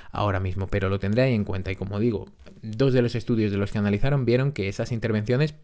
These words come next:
pudieron observar que al hacer un reentrenamiento de las características técnicas a nivel de carrera, había una reducción de las lesiones en el plazo de un año. Y dicho esto, sí que me gustaría finalizar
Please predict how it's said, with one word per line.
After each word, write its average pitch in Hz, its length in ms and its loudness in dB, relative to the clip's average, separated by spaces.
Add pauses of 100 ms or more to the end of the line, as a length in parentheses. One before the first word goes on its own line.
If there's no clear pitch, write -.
(380)
pudieron 123 360 4
observar 123 460 0
que 120 100 -4
al 95 80 0
hacer 107 220 -2
un 117 160 -2
reentrenamiento 101 800 0
de 87 80 -2
las 92 180 -2
características 101 680 -6
técnicas 127 500 2 (360)
a 113 80 -6
nivel 98 200 0
de 98 80 0
carrera, 165 400 2 (400)
había 147 240 6
una 143 140 6
reducción 123 400 4
de 120 80 4
las 117 160 2
lesiones 123 480 0
en 117 100 -2
el 110 120 0
plazo 107 380 4
de 107 140 2
un 92 140 8
año. 85 260 -2 (360)
Y 123 60 2
dicho 143 240 8
esto, 151 240 10
sí 127 140 2
que 131 80 6
me 123 80 6
gustaría 123 420 10
finalizar 110 880 0